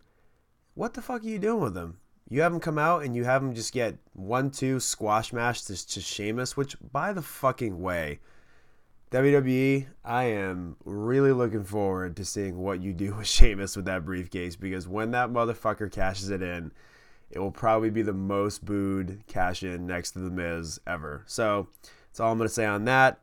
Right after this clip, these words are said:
I cannot believe, uh, Wade Barrett was at ringside for some reason, so they got all of the, uh, the British guys or the English guys in, in one segment, so that was probably good enough for Vince. No idea why this happened. Um,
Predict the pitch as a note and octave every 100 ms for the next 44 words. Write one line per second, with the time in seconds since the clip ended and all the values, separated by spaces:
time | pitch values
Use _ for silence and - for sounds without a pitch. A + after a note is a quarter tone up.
0 | - G#2+ A2+ A2 G2 F#2+ F2+ G#2 A#2 A#2+
1 | A#2+ A2 A#2 G2+ A2 C#3+ A#2 A#2 B2 A#2
2 | A#2 A#2+ A2+ A#2 G#2+ A#2+ A2+ A#2+ A#2 A2
3 | G2 G2 G2+ F#2 A2 F#2+ G2+ G2 F#2+ F2+
4 | F2 E2+ - _ - - - _ - F#2+
5 | F2 A#2+ A#2+ A#2 - A2 A2+ A#2 A2 G2+
6 | F#2 G#2 A2 - A2+ A2 G#2 G#2 F#2 G2
7 | G#2+ G#2 - G#2+ A2+ G#2+ G#2+ G2 G#2 G#2
8 | G2+ G2 G2+ F#2+ - G2 A2+ A2 - -
9 | - - - - - - - - - A#2
10 | B2+ C#3+ C#3 B2+ A#2 A2+ A2 G#2+ G#2 G2+
11 | G#2 G2+ G#2 G2 G2 - - - - -
12 | - G2+ G2 G2 G2 F#2 F#2